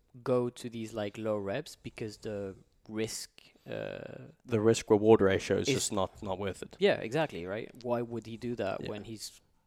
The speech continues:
Speaker 1: potentially gonna hurt himself
Speaker 2: So
Speaker 1: and it's not?
Speaker 2: And this is where my thinking went in terms of what I was talking about. It's like, especially with a beginner or a newbie,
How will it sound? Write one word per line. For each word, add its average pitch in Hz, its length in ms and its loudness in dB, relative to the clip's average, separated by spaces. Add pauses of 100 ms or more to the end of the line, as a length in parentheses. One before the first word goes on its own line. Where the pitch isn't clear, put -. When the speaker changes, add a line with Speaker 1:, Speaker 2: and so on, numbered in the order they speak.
Speaker 1:
potentially 117 460 -6
gonna 107 220 -8
hurt 120 260 -6
himself 101 300 -2
Speaker 2:
So 123 120 8
Speaker 1:
and 104 140 -6
it's 98 100 -10
not? 104 200 -10 (100)
Speaker 2:
And 120 200 4
this 123 200 2
is 113 60 2
where 113 120 10
my 110 220 8
thinking 107 360 0
went 98 300 2 (120)
in 110 140 -2
terms 104 240 0
of 101 60 2
what 101 140 4
I 104 40 -2
was 104 120 -6
talking 117 240 2
about. 113 100 -6
It's - 80 -6
like, 110 120 -4
especially - 460 0
with 127 140 2
a - 60 0
beginner 110 400 0
or 107 160 0
a - 20 -2
newbie, 104 460 -2